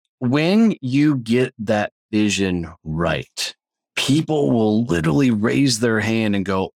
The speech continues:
"Ooh, I wanna go on that journey with you. I wanna actually help make that journey a thing."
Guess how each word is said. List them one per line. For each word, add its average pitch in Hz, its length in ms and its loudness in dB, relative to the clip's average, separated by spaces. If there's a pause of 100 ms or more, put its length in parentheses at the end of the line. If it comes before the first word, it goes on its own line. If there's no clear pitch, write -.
"Ooh, 147 320 0 (600)
I 131 80 0
wanna 160 240 2
go 110 140 0
on 92 140 0
that 85 160 -4
journey 90 360 -2
with 170 320 -2
you. - 240 -6 (400)
I - 80 0
wanna 147 240 2
actually 104 400 -2
help 156 420 -4
make 110 280 0
that 95 200 -4
journey 101 360 -2
a 82 80 -4
thing." 139 540 -2